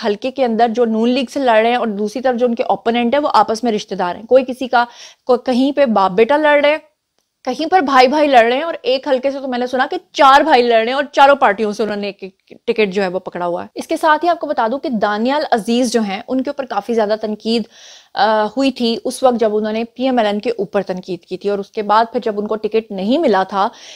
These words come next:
तो उसके बाद फिर लोगों ने नून लीग के ऊपर जो है तनकीद करना शुरू कर दी कि मियां मोहम्मद नवाज शरीफ ने ऐसा क्यों किया, उन्होंने दानियाल अजीज को टिकट क्यों नहीं दिया। उसके ऊपर एहसन इकबाल ने अब ये बताया है कि दानियाल अजीज को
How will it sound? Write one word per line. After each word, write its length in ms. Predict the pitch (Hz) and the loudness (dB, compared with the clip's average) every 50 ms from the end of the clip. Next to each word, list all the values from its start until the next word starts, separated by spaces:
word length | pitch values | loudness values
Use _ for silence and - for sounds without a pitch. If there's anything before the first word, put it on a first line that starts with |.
| - _ - | -12 _ -2
तो 80 | 302 | -2
उसके 220 | 311 294 - 339 311 | -2 -2 -2 -2 0
बाद 280 | 240 226 233 294 339 | 4 4 4 4 4
फिर 160 | - - 339 294 | 2 0 0 2
लोगों 280 | 285 247 233 247 262 | 4 4 4 2 0
ने 140 | 262 277 294 | 0 -2 -2
नून 240 | 294 247 247 277 330 | -2 0 0 0 2
लीग 200 | 330 330 269 254 | 2 0 0 2
के 80 | 294 | 0
ऊपर 220 | 262 247 240 226 202 | 0 2 2 0 0
जो 100 | 220 214 | 0 -2
है 60 | 202 | -2
तनकीद 360 | 208 214 202 202 - 208 - | -2 -2 -4 -4 -6 -6 -4
करना 200 | - 214 208 202 | -4 -4 -4 -4
शुरू 180 | 190 - 214 214 | -6 -6 -8 -6
कर 160 | 208 208 190 | -4 -4 -4
दी 120 | 190 233 240 | -2 -4 -4
कि 100 | 294 269 | -2 -2
मियां 220 | 240 233 226 226 | 0 0 0 -2
मोहम्मद 240 | 226 226 220 214 214 | -2 -2 -2 -2 -2
नवाज 280 | 214 208 196 190 190 190 | -2 -4 -4 -6 -6 -6
शरीफ 220 | - 233 226 - | -6 -8 -6 -6
ने 60 | 233 | -6
ऐसा 280 | - - 214 - 226 214 | -8 -8 -6 -4 -4 -4
क्यों 260 | 214 - 277 262 262 | -2 0 0 0 0
किया, 280 | 247 - 254 247 240 233 | 0 2 2 2 2 2
उन्होंने 340 | - 220 214 214 208 214 | 0 -4 -6 -6 -6 -4
दानियाल 360 | 208 208 196 190 202 202 202 - | -4 -4 -4 -4 -4 -6 -6 -6
अजीज 300 | - 202 208 202 190 - | -6 -6 -6 -6 -8 -8
को 80 | - | -8
टिकट 260 | 208 208 - 202 196 - _ | -8 -6 -6 -6 -6 -6 _
क्यों 160 | - 240 220 | 0 0 0
नहीं 140 | 214 196 185 | 0 0 -2
दिया। 160 | 175 175 185 | -4 -6 -6
उसके 240 | - 220 220 - 277 | -4 -6 -4 -2 -2
ऊपर 140 | 269 269 269 | -2 -2 -4
एहसन 460 | - - 247 226 - - 359 403 403 | -4 -4 -6 -6 -2 0 0 2 2
इकबाल 320 | 330 277 247 226 190 190 | 2 2 2 2 2 2
ने 80 | 196 202 | -2 -4
अब 120 | 196 190 | -4 -2
ये 80 | 202 202 | -2 -2
बताया 340 | 196 208 202 190 185 190 190 | -2 -2 -4 -2 -2 -2 -2
है 200 | 196 208 254 294 - - - - - - _ | 0 0 -2 -2 -6 -12 -20 -20 -20 -10 _
कि 80 | - 233 | 0 2
दानियाल 440 | 220 247 226 233 240 269 311 349 | 4 4 4 4 4 2 2 2
अजीज 440 | - - 240 208 202 226 240 247 233 | 2 2 0 0 -2 -2 -2 -4 -4
को 160 | - 294 - | -4 -6 -6